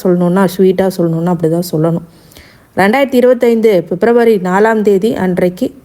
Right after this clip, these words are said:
மதியம் ஒண்ணு நாப்பத்தாறு மணிக்கு வக்ர நிவர்த்தி அடைகிறார். குரு வக்ர நிவர்த்திக்கு பிறகு வரும் மே பதினாலு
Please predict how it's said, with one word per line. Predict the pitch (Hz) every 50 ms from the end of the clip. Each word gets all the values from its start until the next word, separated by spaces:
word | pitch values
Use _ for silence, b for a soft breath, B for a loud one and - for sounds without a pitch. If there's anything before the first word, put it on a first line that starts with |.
| - - 185
மதியம் | 175 175 170 208 214 226 233 233 233 202 180
ஒண்ணு | 180 202 214 202 190
நாப்பத்தாறு | 185 185 185 190 190 180 196 180 180 175
மணிக்கு | 165 170 170 180 180 180 226 202
வக்ர | 175 170 160 156 202 208
நிவர்த்தி | 202 190 180 180 175 - - - 208 - B B B B B B B B B B B
அடைகிறார். | - 180 180 190 180 185 190 220 240 208
குரு | 175 196 208 233 254
வக்ர | 226 208 196 180 208 220 226 220
நிவர்த்திக்கு | 214 202 202 196 196 190 180 -
பிறகு | 175 - 226 - 208 214 220 226 202
வரும் | 196 202 220 247 - - B B B B B B B B
மே | - 190 214 254 285 285
பதினாலு | 269 240 220 208 226 226 220 214 214 214 226 254